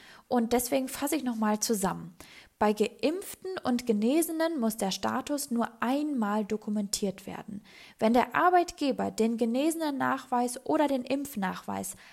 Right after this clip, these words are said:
einmal kontrolliert und diese Kontrolle dokumentiert hat, können Beschäftigte mit gültigem Impf- oder Genesenen-Nachweis anschließend grundsätzlich von den täglichen Zugangskontrollen ausgenommen werden.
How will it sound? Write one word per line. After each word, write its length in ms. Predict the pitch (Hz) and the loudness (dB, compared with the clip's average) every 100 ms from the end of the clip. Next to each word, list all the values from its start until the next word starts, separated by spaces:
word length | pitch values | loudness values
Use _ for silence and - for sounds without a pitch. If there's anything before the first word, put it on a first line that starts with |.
| - - | -8 2
einmal 420 | 294 370 339 311 | 2 2 0 -2
kontrolliert 840 | 311 269 254 - 214 220 302 339 - | -2 -6 -4 -2 -2 0 0 -2 -4
und 160 | 233 247 | -4 -2
diese 200 | 277 330 | -2 -2
Kontrolle 600 | - 269 - - 254 247 | -2 -4 -4 -4 -2 -2
dokumentiert 960 | 269 285 294 254 233 - 226 - - | -2 -2 -2 -2 -4 -4 -4 -4 -4
hat, 240 | 202 - - - - - | -4 -4 -12 -20 -20 -12
können 300 | - 233 226 | 0 2 2
Beschäftigte 760 | 208 - 254 302 - 339 320 302 | 2 2 2 2 -2 -4 0 0
mit 260 | 220 202 - | 0 -2 2
gültigem 520 | 277 349 - 269 247 | 2 2 0 -4 -4
Impf- 440 | - 262 311 - - - | 0 0 0 -8 -18 -8
oder 260 | - 233 214 | 0 2 2
Genesenen-Nachweis 1120 | 208 208 277 285 269 214 202 214 - 214 214 - - - | 0 0 0 0 -2 0 0 -2 -2 -2 -4 -8 -20 -2
anschließend 720 | 240 277 - 262 262 240 226 | 0 0 -2 -4 -4 -4 -8
grundsätzlich 920 | 214 247 302 311 277 247 - 254 254 - - | -2 0 0 -2 -4 -4 -2 -4 -4 -8 -18
von 220 | - 233 208 | -4 0 0
den 160 | 202 | 0
täglichen 580 | - 285 285 294 277 247 | 2 2 2 -4 -4 -8
Zugangskontrollen 1080 | - 220 220 220 - 214 208 - 190 220 247 - _ | -6 -2 -2 -2 -6 -6 -6 -6 -4 -4 -6 -16 _
ausgenommen 640 | 214 208 - 180 - 165 | 4 4 2 -6 -6 -10
werden. 380 | - - - 214 | -10 -10 -12 -14